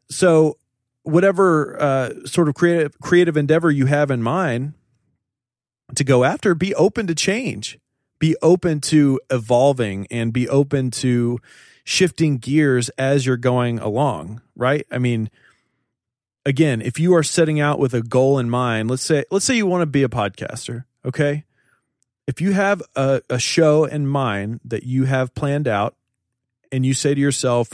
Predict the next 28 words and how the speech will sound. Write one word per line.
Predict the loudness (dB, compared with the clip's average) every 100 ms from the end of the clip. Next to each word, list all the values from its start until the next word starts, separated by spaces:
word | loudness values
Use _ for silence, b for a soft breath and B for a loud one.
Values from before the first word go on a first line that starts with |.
| -6
"Eh, | -2 -2 0
I |
wanna | 0 0
be, | 0 -2 0 -2 -4 -2
I | 0
wanna | 2
make | 0 -2
sure | 0 0
that | 2
I | 0
can | -2 -4 -4 -6 b b b -10
be |
successful | -8 -4 0 0 2
at | 0
this, | 2 0 0
make | -6 -6
a |
career | -6 -2 2 2
of | 2
it | 0 -2
in | -8 -6 -6
three | -4 0 0
years." | 0 -4 -10 -16 _ _ _ _ _ _ _ _ _ _ -2
And | 0
you | 0
start | 0 0 2 0
that | -2
plan | -2 -6 -4 -4 -6